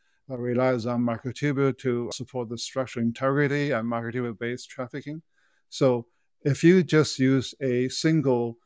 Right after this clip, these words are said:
for example, a small molecule drug or even use a protein to deliver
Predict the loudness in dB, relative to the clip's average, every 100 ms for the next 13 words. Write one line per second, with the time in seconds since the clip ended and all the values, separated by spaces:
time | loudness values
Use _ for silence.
0 | -20 -2 2 4 2 0 -4 -4 -4 -6
1 | -6 -2 -2 0 -2 -2 -2 -4 0 0
2 | 0 -2 -6 -2 0 0 -2 -4 -4 -6
3 | -2 0 0 -2 -2 -4 -4 2 6 6
4 | 4 -4